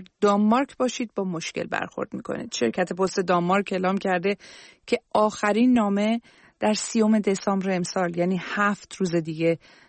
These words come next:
تحویل داده خواهد شد. تصمیمی که به پایان سنتی برمیگرده که از سال هزار و ششصد و بیست و چهار آغاز شده بود و برای نسل‌ها بخشی از زندگی روزمره مردم این کشور به شمار می‌رفت. شرکت پست نورد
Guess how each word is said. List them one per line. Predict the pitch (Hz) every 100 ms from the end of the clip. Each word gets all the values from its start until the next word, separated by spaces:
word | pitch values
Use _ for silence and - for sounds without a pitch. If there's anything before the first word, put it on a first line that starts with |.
| _
تحویل | - 196 - 175 170 165 -
داده | - -
خواهد | - - -
شد. | - - -
تصمیمی | - 214 208 190 180
که | 190
به | 180 180
پایان | - 180 180 190
سنتی | - 185 180 196 -
برمیگرده | 190 185 180 175 175 170
که | 180
از | 175
سال | - 180 180
هزار | 170 170 175
و | 170
ششصد | - 170 - 170
و | 170
بیست | 165 -
و |
چهار | 165 170 170 160 - - - _
آغاز | 175 185 175 214
شده | - 214 190
بود | 185 196 190 - - - -
و |
برای | 247 240 247
نسل‌ها | 233 214 208 196 - 214 175 - - - -
بخشی | 226 - 208
از | 196
زندگی | 190 185 180 180
روزمره | 185 190 190 175 180 175 185 202
مردم | 180 165 156 160
این | 165 170
کشور | - 180 - 202 165 139 - - -
به | 180
شمار | - - -
می‌رفت. | - - 196 -
شرکت | - 208 208 220
پست | - 202 - 214
نورد | 220 220